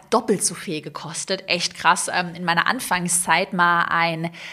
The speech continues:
so ein rechtlicher Komplettcheck, damals für zehntausend Euro gebucht. Das waren auch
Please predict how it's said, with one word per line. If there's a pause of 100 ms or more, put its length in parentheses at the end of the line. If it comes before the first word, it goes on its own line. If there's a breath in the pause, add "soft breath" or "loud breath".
(120)
so
ein
rechtlicher
Komplettcheck,
damals
für
zehntausend
Euro
gebucht.
Das
waren
auch